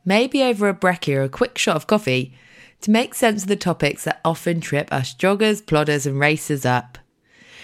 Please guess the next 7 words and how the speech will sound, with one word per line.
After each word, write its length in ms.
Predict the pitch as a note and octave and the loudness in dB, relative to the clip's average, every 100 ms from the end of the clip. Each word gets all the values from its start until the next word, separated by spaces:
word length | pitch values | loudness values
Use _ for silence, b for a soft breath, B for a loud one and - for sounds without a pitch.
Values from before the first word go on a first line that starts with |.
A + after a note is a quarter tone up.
| B | B
Today, 580 | - G#3 C4+ G#3+ D3+ D3 | -4 2 4 4 2 0
we're 120 | D#3+ | -2
snacking 600 | E3+ - G3 G3+ G#3 G3 | -2 0 2 2 0 0
on 80 | E3+ | 0
some 160 | D#3+ E3+ | -2 -4
sage 380 | - F#3 G3 G#3 | 0 0 2 0
advice 580 | F3 D#3 C3+ B2 - | 0 2 2 -2 -8